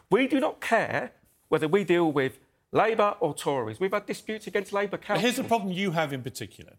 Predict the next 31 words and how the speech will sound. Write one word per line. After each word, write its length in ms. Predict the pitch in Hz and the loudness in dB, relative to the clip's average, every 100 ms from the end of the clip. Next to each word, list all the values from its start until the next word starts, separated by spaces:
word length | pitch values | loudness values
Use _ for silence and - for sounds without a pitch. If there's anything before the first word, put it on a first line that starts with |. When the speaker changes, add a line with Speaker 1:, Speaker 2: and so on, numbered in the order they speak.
| - | -12
Speaker 2:
You 160 | 123 | -6
represent 480 | 160 196 151 131 139 | -4 -4 -6 -8 -8
ambulance 480 | - 123 113 98 95 | -6 -8 -6 -10 -12
workers, 480 | 98 82 - - - | -14 -16 -18 -20 -8
right? 240 | 110 170 - _ _ _ - | -6 -6 -12 _ _ _ -8
You. 340 | 120 113 76 _ _ _ _ _ _ _ _ | -2 -2 -4 _ _ _ _ _ _ _ _
And 160 | - 151 | -4 -2
if 100 | 165 | -4
it 80 | 311 | -6
was 100 | - | -6
teachers 720 | - 131 - 131 226 - - - | -4 -4 -4 -10 -10 -12 -18 -8
or 280 | 117 110 - _ | -6 -6 -8 _
people 280 | 135 127 123 | -10 -6 -8
in 160 | 123 127 | -8 -6
those 220 | 123 127 | -4 -4
kind 180 | 131 117 | -4 -8
of 60 | 101 | -10
professions, 560 | 104 101 92 98 104 - _ _ _ _ _ | -12 -12 -12 -14 -18 -20 _ _ _ _ _
if 100 | 170 | -4
they 80 | 214 | 0
have 100 | 262 | 0
a 60 | 196 | 0
day 220 | 190 160 | 0 2
off 220 | 143 131 | 2 -2
work, 400 | 131 131 80 92 - | -2 -2 -2 -8 -10
it's 160 | 135 | -10
not 180 | 165 151 | -10 -8
going 140 | 135 127 | -8 -8
to 60 | |
kill 300 | 127 - 131 | -10 -6 -6
people, 460 | 107 87 78 - _ | -6 -14 -16 -20 _